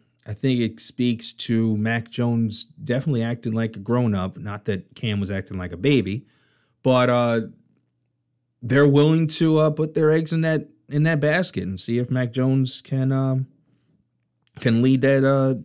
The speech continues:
team through a division. Now, such a young division, all four teams are on young quarterbacks. Mac Jones,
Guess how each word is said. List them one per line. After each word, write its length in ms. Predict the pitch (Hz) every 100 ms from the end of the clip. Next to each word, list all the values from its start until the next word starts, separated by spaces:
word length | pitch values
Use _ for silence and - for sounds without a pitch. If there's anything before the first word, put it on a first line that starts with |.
| - -
team 300 | - 143 139
through 200 | 147 139
a 20 |
division. 500 | 131 127 156 131 95
Now, 420 | 107 147 127 143 - _ _ _ _ _ _ _ _ _
such 420 | - - 151 151
a 40 | 123
young 300 | 120 143 127
division, 520 | 110 120 135 143 135
all 300 | 117 127 139
four 400 | 143 127 131 139
teams 580 | 139 120 117 117 127 -
are 240 | 104 104
on 220 | 107 107
young 240 | 107 117 131
quarterbacks. 800 | 123 120 110 110 120 123 - -
Mac 340 | 101 107 127 -
Jones, 640 | 113 110 120 127 - _